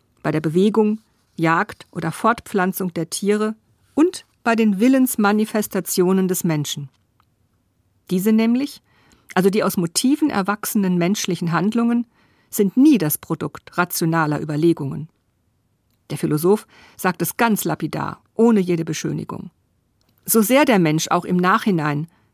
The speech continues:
seinen Handlungen einen moralischen, rational begründeten oder gar idealistischen Anstrich verleihen mag, das jeweils stärkste Motiv siegt, nichts weiter. Und dieser Antrieb ist vom Wesen her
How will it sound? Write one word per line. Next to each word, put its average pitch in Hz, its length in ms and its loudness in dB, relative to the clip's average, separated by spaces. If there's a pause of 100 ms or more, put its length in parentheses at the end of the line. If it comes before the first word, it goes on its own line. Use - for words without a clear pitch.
(160)
seinen 175 300 0
Handlungen 208 480 2
einen 170 200 0
moralischen, 180 760 0 (420)
rational 175 600 0
begründeten 214 720 0 (380)
oder 202 160 2
gar 185 220 0
idealistischen 190 760 0
Anstrich - 420 -4
verleihen 151 400 -2
mag, 143 320 -4 (560)
das - 220 -8
jeweils 262 440 -2
stärkste 202 500 -2
Motiv 196 480 -2
siegt, - 480 -6 (340)
nichts - 260 -2
weiter. 147 320 -8 (480)
Und 175 160 -2
dieser 320 260 4
Antrieb - 480 -2 (360)
ist - 160 -4
vom 180 180 2
Wesen 240 320 2
her 208 280 0